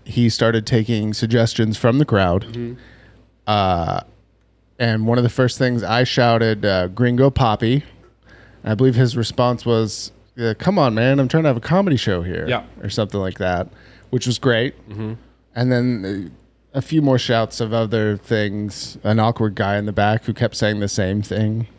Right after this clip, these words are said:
Speaker 2: I don't, what did, wh-
Speaker 1: It was something like one of his normal things
Speaker 2: Oh,
Speaker 1: that
Speaker 2: yeah,
Speaker 1: he
Speaker 2: yeah, yeah.
Speaker 1: says,
Speaker 2: Okay.
Speaker 1: one of his quotes, and he just kept saying, he's like, "Thank you, sir."
Speaker 2: Yeah.
Speaker 1: And, uh, but the way the show ended was some guy off to the right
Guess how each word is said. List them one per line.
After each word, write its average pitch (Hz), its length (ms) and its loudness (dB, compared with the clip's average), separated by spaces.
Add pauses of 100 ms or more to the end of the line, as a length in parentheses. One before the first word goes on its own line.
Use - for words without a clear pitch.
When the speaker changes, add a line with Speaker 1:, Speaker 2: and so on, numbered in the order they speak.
(120)
Speaker 2:
I 117 80 -12
don't, 120 200 -14 (100)
what 113 80 -10
did, 113 140 -12
wh- - 440 -20
Speaker 1:
It 123 40 2
was 117 100 0
something 151 340 2
like 117 200 0
one 120 120 2
of 110 80 0
his 107 140 0
normal 104 380 -2
things 104 420 -2
Speaker 2:
Oh, 156 140 4
Speaker 1:
that - 80 0
Speaker 2:
yeah, 143 80 2
Speaker 1:
he 131 80 2
Speaker 2:
yeah, 123 60 0
yeah. 117 40 0 (300)
Speaker 1:
says, 113 200 -6
Speaker 2:
Okay. 98 100 -2
Speaker 1:
one 120 100 0
of 101 80 0
his 104 200 -4
quotes, 104 440 -2
and 110 80 -2
he 110 80 0
just 117 160 0
kept 127 180 0
saying, 120 240 -2
he's 120 140 -2
like, 110 140 -4
"Thank 165 300 0
you, 175 80 2
sir." 185 460 0
Speaker 2:
Yeah. 117 160 -2
Speaker 1:
And, 160 220 -2 (580)
uh, 107 520 2 (360)
but 127 160 0
the 131 80 2
way 147 160 6
the 127 100 2
show 123 280 2
ended 117 600 0 (640)
was 113 140 -4
some 143 220 2
guy 135 240 4
off 131 240 2
to 127 100 2
the 107 140 0
right 113 420 2